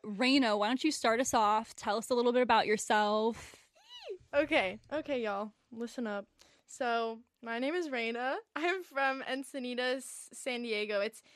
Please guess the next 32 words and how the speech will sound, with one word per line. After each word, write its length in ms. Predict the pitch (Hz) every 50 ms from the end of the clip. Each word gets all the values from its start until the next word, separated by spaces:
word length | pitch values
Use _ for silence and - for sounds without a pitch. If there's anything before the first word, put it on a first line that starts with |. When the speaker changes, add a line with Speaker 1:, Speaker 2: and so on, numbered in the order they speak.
| _ _ -
Speaker 2:
it's 160 | 254 254 339
a 80 | 339
small 280 | - - 330 320 311 311
little 200 | 320 311 311 311
beach 340 | 240 226 254 247 226 - -
town, 460 | - 254 247 240 233 233 233 240 240
so 400 | 226 - - 226 220 214 214 214 - _ _ _ _ _
I 80 | - 240
grew 140 | 233 285 294
up 80 | 233
pretty 220 | - - 294 262 262
chill, 320 | - - - 277 254 254
pretty 220 | 247 - 262 262 254
relaxed, 560 | 247 233 226 233 226 220 220 233 226 - - 220
but 320 | 208 220 220 214 208 208 - -
also 240 | 220 226 233 - 262
I 100 | 220 220
didn't 560 | 214 185 - 233 233 214 208 185 190 214 214
because 320 | 226 226 - 226 220 208
<laughs> 60 | 254 302
I 20 |
started 400 | 277 - - - 294 311 285 277
martial 400 | 262 240 233 240 233 - 247 226
arts 240 | 214 220 220 220 -
when 100 | 240 226
I 60 | 214
was 180 | 208 214 214 -
two 140 | - - 247
years 320 | 233 226 220 220 226 208 226
old, 380 | 220 214 208 208 214 208 - _ _ _ _ _ _ _ _ -
Taekwondo 420 | 269 254 247 - 285 269 254 254 254 247
specifically. 1000 | - 254 247 - - 233 - - 233 226 - 226 220 214 214 214 208 208 214